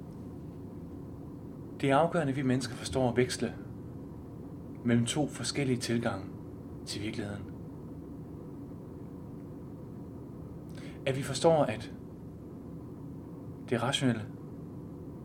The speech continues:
fornuften, det logiske, det evidensbaserede, empiriske, alt det, vi lærer i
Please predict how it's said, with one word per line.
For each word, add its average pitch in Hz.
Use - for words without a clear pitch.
fornuften, 113
det 110
logiske, -
det 107
evidensbaserede, 113
empiriske, 113
alt 135
det, 135
vi 127
lærer 117
i 107